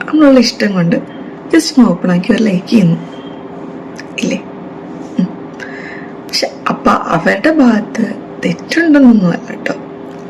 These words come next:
അവര് നമ്മളെ സഹായിക്കാൻ വേണ്ടി ചെയ്യുന്നുണ്ടെങ്കിലും അത് നമുക്ക് ഉപദ്രവമായിട്ട് വരും. കാരണം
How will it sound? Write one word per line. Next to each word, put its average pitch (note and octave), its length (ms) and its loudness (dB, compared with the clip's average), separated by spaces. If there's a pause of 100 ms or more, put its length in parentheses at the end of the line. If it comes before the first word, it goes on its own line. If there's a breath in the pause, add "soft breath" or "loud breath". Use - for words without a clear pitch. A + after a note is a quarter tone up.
(140)
അവര് A3+ 280 4
നമ്മളെ D4+ 200 8 (100)
സഹായിക്കാൻ G#3 460 2
വേണ്ടി - 140 2 (100)
ചെയ്യുന്നുണ്ടെങ്കിലും - 680 4 (520)
അത് F#4 180 6
നമുക്ക് E3 300 2
ഉപദ്രവമായിട്ട് - 480 -4
വരും. - 160 -4 (800 loud breath)
കാരണം A#3 380 0